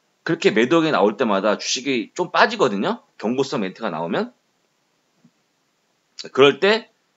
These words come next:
악성 매물, 단기 매물이 소화가 된다.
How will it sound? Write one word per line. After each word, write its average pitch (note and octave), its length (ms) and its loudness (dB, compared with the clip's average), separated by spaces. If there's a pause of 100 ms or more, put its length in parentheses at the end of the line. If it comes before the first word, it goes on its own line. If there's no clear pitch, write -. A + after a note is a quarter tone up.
(260)
악성 D#3 460 0
매물, G2+ 320 0
단기 B2 300 -6
매물이 G2+ 260 -2
소화가 D3+ 240 -2
된다. D#2+ 560 -6